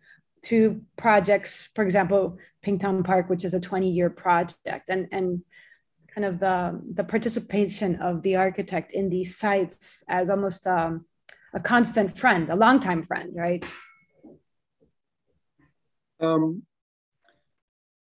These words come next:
Speaker 2: Chicago is home.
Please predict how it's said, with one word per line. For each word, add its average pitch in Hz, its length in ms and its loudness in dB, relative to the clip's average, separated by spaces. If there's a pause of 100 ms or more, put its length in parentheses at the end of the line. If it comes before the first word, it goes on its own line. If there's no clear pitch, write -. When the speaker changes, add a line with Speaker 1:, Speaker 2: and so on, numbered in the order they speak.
(1400)
Speaker 2:
Chicago 196 540 2
is 170 140 2
home. - 240 -8